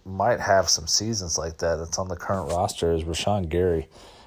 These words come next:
I really feel like he's gonna have a monster season this year, like twelve, between ten and fourteen sacks. Um,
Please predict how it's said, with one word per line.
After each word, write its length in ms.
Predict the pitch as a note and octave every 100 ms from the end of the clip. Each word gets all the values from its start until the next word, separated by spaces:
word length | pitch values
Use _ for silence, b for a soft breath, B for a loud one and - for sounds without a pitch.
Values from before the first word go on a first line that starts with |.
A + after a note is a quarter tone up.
| B
I 20 | G#2+
really 220 | A#2 F#2+
feel 240 | - G2
like 160 | F2+ E2
he's 180 | F2 E2+
gonna 160 | E2+
have 140 | F2+ E2+
a 80 |
monster 520 | E2 F2+ F#2+ F2+ - D#2+
season 380 | - F#2 D#2+
this 240 | D#2 D2 -
year, 180 | D#2 E2
like 220 | D#2 D#2
twelve, 1080 | - G2 F#2 F2 - - - - - - - _ _ _ _ _
between 240 | - G2 -
ten 260 | - G2+
and 160 | F#2+ F2
fourteen 540 | - G2 E2+ F#2 E2+
sacks. 540 | D#2+ F2 E2+ E2 - - B B B B B B -
Um, 400 | F2 E2+ D#2